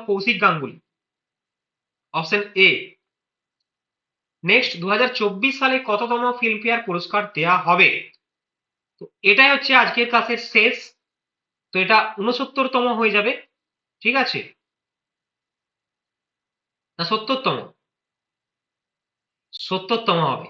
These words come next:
ঠিক আছে? অপশন সি হবে সঠিক উত্তর। তো তোমরা আমাকে ভালো করে কনফার্ম করে জানাও। আর স্ট্যাটিক জিকে এর উপরে কমপ্লিট হ্যান্ড রিটেন ক্লাস নোট রয়েছে, আমরা লঞ্চ করেছি পিএসসি ক্লার্কশিপ পরীক্ষার জন্য। যারা আগ্রহ রয়েছেও নিতে,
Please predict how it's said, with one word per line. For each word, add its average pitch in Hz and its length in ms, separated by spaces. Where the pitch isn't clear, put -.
ঠিক 254 140
আছে? 262 420
অপশন 226 300
সি 247 260
হবে 254 220
সঠিক 208 280
উত্তর। 254 400
তো 185 80
তোমরা 202 260
আমাকে 226 260
ভালো 185 220
করে 240 140
কনফার্ম 196 380
করে 247 140
জানাও। 214 280
আর 185 260
স্ট্যাটিক 226 440
জিকে 254 200
এর 247 80
উপরে 247 220
কমপ্লিট 240 600
হ্যান্ড 247 260
রিটেন 262 300
ক্লাস 208 260
নোট 240 160
রয়েছে, 226 280
আমরা 226 340
লঞ্চ 220 300
করেছি 247 460
পিএসসি 220 360
ক্লার্কশিপ 214 420
পরীক্ষার 202 340
জন্য। 220 180
যারা 196 160
আগ্রহ 185 240
রয়েছেও 208 380
নিতে, 233 480